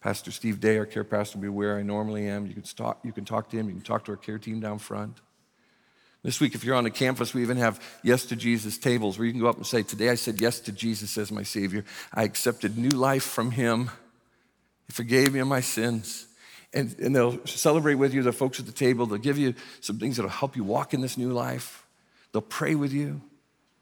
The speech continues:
Please, if today you're saying yes to Jesus, stop by that Yes to Jesus table. Let us celebrate with you. There's no shame in that. Celebrate Jesus. If you're joining us online,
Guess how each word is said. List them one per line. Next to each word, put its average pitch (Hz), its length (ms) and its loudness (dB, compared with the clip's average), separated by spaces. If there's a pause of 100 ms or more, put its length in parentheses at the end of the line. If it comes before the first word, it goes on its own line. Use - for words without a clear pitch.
(420)
Please, 135 320 0
if 120 140 -4
today 131 340 0
you're 143 160 0
saying 123 240 -2
yes 135 220 0
to - 100 -14
Jesus, 117 380 -4
stop 151 380 -4
by 143 160 0
that 131 140 -4
Yes 135 160 -4
to 113 100 -12
Jesus 113 360 -8
table. 110 260 -4
Let 135 220 -2
us 151 140 -4
celebrate 165 640 -2
with 139 300 -8
you. - 200 -14 (920)
There's 104 100 -14
no 139 140 2
shame 113 340 -2
in 117 120 -4
that. - 220 -4 (2500)
Celebrate - 440 -2
Jesus. 107 380 -6
If 120 80 -6
you're 117 80 -2
joining 120 320 2
us 117 140 -2
online, 117 520 2